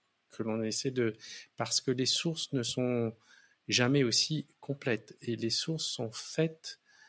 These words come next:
euh, par, euh, ceux-là même qui les écrivent. Donc, euh,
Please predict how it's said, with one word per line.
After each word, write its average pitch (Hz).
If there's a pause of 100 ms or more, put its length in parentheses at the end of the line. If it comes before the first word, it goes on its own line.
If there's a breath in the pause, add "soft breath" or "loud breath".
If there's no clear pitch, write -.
(260 soft breath)
euh, 104 (380)
par, 135
euh, 107 (840)
ceux-là 120
même 139
qui -
les 117
écrivent. - (460)
Donc, 107
euh, 104